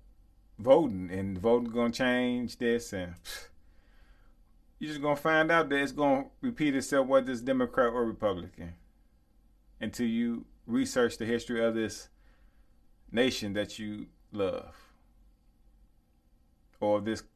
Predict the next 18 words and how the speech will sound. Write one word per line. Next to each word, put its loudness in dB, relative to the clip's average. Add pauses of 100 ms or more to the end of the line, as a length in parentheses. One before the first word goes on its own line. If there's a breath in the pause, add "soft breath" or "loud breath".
(140)
colony, 2 (240)
the -20
thirteen -4
colonies. -4 (2750)
And 0 (720)
if -4
people -2
say, 0
"Oh, 2
skin -4
folks -4
and -2
my 0
kin -6
folks," -4
well, 4 (720 soft breath)
the, 6
um, 8